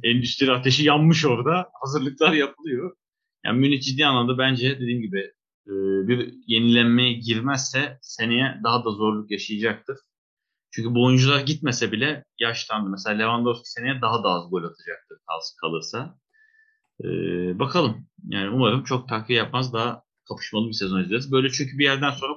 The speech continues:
kopuyor. Otuz hafta aynı lideri konuştuk.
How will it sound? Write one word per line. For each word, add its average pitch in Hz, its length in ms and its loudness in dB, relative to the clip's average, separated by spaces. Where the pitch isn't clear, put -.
kopuyor. 123 300 0
Otuz 135 240 -4
hafta 117 280 0
aynı 143 260 2
lideri 104 480 2
konuştuk. 101 440 -8